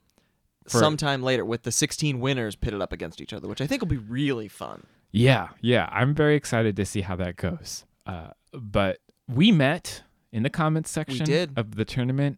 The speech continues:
Speaker 1: so it is very important to us that we do a little something something every year related
Speaker 2: And it's,
Speaker 1: to it.
Speaker 2: it's funny, when we both, we both, before we knew each other, we were in the comments section, and it felt like this was a place where we could go to find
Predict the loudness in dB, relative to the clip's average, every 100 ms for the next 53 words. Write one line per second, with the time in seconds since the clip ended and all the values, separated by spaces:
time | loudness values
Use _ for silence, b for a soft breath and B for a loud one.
0 | -8 -6 -4 -4 -8 _ -8 -4 -6 -2
1 | -2 -2 0 0 2 0 -2 -4 -4 -2
2 | -2 -2 -2 0 0 0 -2 -2 -4 -6
3 | -4 -6 -4 -4 -4 -4 -8 b b b
4 | -2 0 0 -2 -4 -4 -4 -6 -4 -4
5 | -2 -2 -4 -4 -6 -2 2 2 0 -6
6 | -18 -20 _ _ _ _ -4 2 4 4
7 | 2 -4 0 2 4 4 2 0 -2 -2
8 | -2 -2 -2 -2 -4 -2 -2 -2 -4 -6
9 | -6 -6 -6 -4 2 2 4 0 0 -6
10 | -20 _ _ _ _ _ _ _ _ B
11 | B -6 -2 -2 -2 -4 2 2 2 -2
12 | -4 -4 -2 -2 0 -2 -2 -4